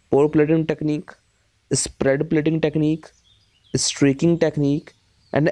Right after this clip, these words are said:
enrichment culture technique। ठीक है, तो स्टार्ट करते हैं। सबसे पहले हम ये समझेंगे कि हमें ज़रूरत क्या है, कि हम क्यों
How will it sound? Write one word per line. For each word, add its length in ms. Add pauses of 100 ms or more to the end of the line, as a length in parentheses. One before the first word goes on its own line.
(120)
enrichment 640 (200)
culture 400
technique। 540
ठीक 120
है, 100 (1900)
तो 80
स्टार्ट 400
करते 300
हैं। 160 (640)
सबसे 300
पहले 240
हम 120
ये 160
समझेंगे 600
कि 240
हमें 280
ज़रूरत 540
क्या 180
है, 300 (580)
कि 80
हम 120 (120)
क्यों 280